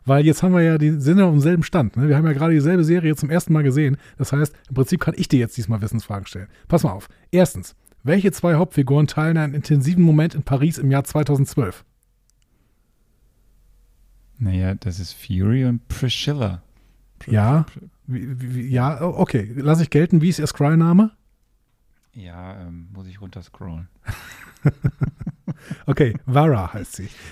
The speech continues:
Speaker 1: Äh, wir,
Speaker 2: Richtig.
Speaker 1: wir machen weiter. Welche D-N-A-Proben nutzt Gravik, um sich in den Super Skrull zu verwandeln?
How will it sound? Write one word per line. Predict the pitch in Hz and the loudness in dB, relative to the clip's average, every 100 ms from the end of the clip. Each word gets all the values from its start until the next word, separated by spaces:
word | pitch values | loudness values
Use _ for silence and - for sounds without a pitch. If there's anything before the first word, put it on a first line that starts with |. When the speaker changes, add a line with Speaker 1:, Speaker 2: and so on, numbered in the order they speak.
| - - | -12 0
Speaker 1:
Äh, | 147 147 | 2 4
wir, | 156 | 4
Speaker 2:
Richtig. | 165 120 151 | 2 -2 0
Speaker 1:
wir | 147 | 2
machen | 165 170 | 4 2
weiter. | 156 123 - - 123 | 0 -2 -8 -8 2
Welche | 196 208 | 2 4
D-N-A-Proben | 170 180 170 175 - 151 143 139 | 4 4 4 0 0 2 4 4
nutzt | 185 - - | 2 -2 0
Gravik, | 151 170 165 160 | 2 2 0 0
um | 156 | 0
sich | 151 | 2
in | 160 | 2
den | 143 | 2
Super | 170 147 | 2 -2
Skrull | - 120 | -2 -4
zu | 110 | -4
verwandeln? | 107 113 104 95 90 | -4 -4 -2 -4 -6